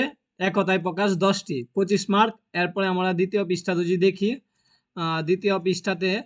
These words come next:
রচনামূলক হচ্ছে পঁচাত্তর, ঠিক আছে? আশা করি বুঝতে পারছো। পাঁচটা প্রশ্ন দিতে হবে তিন মার্ক কইরা, পনেরো মার্ক, এবং আটটা প্রশ্ন দিতে হবে পাঁচ মার্ক কইরা, পাঁচ আর চল্লিশ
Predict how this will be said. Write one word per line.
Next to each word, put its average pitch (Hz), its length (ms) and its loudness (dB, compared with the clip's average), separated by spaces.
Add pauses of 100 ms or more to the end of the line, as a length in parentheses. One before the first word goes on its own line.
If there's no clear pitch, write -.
(420)
রচনামূলক 202 680 0
হচ্ছে 190 240 -2
পঁচাত্তর, 196 580 -2 (200)
ঠিক 175 160 -2
আছে? 190 200 -2 (160)
আশা 190 160 -4
করি 185 200 0
বুঝতে 190 300 -4
পারছো। 180 300 -4 (580)
পাঁচটা 214 320 4
প্রশ্ন 214 300 -2
দিতে 214 200 -2
হবে 226 200 4 (140)
তিন 262 220 2
মার্ক 190 260 4
কইরা, 202 260 4 (200)
পনেরো 214 300 4
মার্ক, 220 260 4 (160)
এবং 202 140 2 (440)
আটটা 175 260 -2
প্রশ্ন 208 300 -2
দিতে 214 200 -4
হবে 214 240 2
পাঁচ 220 280 4
মার্ক 202 200 0
কইরা, 233 220 -2
পাঁচ 202 240 -2
আর 196 120 -2
চল্লিশ 233 400 2